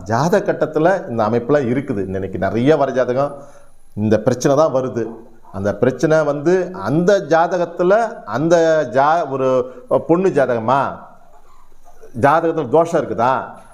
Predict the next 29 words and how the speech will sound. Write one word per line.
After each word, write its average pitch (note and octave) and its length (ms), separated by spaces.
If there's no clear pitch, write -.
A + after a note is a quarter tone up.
அந்த C#3 260
தோஷம் F3 400
இருக்கிறதுக்கு C#3 440
தகுந்த E3 400
அந்த D3+ 280
தோஷத்தை E3+ 480
குறைக்கிற E3 420
மாதிரியா D3+ 440
ஒரு E3+ 140
ஆண் E3+ 220
ஜாதகத்தை D#3+ 460
போடணும். B2+ 260
அதே D3+ 280
மாதிரி F#3 200
ஆண் E3+ 280
ஜாதகத்துல E3+ 340
தோஷம் D#3+ 320
அதிகமா D3 280
இருக்குதா, B2 480
பெண் F#3 280
ஜாதகத்துல D#3+ 560
தோஷன்றது E3 580
எப்படி? C#3+ 560
செவ்வாய் D#3+ 340
தோசை, E3 200
ராகு D3+ 300
தோசை D3 160
மட்டும் D3 300
போதாது. A#2+ 420